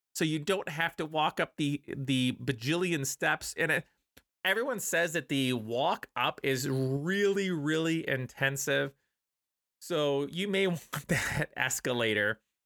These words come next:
And one negative, though, about this location is not wheelchair accessible. That being said, this location will provide some amazing views and is open from eight thirty A M to five P M.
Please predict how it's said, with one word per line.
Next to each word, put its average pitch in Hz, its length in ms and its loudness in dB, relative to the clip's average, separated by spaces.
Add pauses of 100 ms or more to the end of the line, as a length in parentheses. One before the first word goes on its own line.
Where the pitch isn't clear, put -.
And 151 280 2
one 254 200 -2
negative, 196 360 0
though, 175 160 2
about 139 420 -2
this - 160 -4
location 147 460 0
is 123 200 2
not 147 460 0
wheelchair 147 720 0
accessible. 185 880 0 (640)
That 196 240 0
being 196 240 -2
said, 160 340 2
this 156 160 -4
location 151 480 0
will 147 140 0
provide 151 460 0
some 143 160 -2
amazing 135 480 2
views 131 500 2 (520)
and 147 120 0
is 131 180 2
open 170 320 0
from 139 160 -2 (100)
eight 180 220 0
thirty 180 420 2
A 147 120 4
M 147 200 -2
to 135 180 0
five 143 380 0
P 143 240 -2
M. 143 280 0